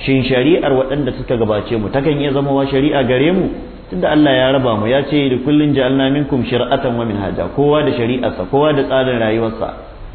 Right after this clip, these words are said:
Malamai suka ce, eh, shari'ar waɗanda suka gabace mu takan iya zama wa shari'a gare mu in shari'ar mu bata warware hakan ba. Idan abu kaza cikin Attaura haka yake, cikin Linjila haka yake, Qur'ani ma da ya zo bai canja ba, to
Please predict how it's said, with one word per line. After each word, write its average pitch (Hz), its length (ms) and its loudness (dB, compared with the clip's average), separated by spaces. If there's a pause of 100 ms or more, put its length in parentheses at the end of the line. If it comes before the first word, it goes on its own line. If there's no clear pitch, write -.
(1040)
Malamai 113 400 0
suka 123 160 -4
ce, 107 160 -2 (100)
eh, 127 400 0
shari'ar 127 380 0
waɗanda 120 420 0
suka 123 160 -4
gabace 101 400 -2
mu 98 140 -2
takan 143 320 0
iya 131 100 -2
zama 127 220 0
wa 123 160 0
shari'a 120 420 0
gare 107 300 2
mu 101 240 0
in 151 500 0
shari'ar 131 480 0
mu 135 140 0
bata 123 240 -2
warware 117 480 4
hakan 104 400 -4
ba. - 80 -6 (1040)
Idan 127 300 0
abu 113 160 -2
kaza 113 400 0
cikin 139 240 -2
Attaura 120 480 0
haka 123 160 -2
yake, 101 320 -2
cikin 131 260 0
Linjila 123 540 2
haka 120 80 -2
yake, 110 240 0
Qur'ani 139 420 0
ma 131 160 0
da 120 100 2
ya 120 120 4
zo 131 160 2
bai 123 240 2
canja 131 340 2
ba, 104 240 -2
to 110 140 0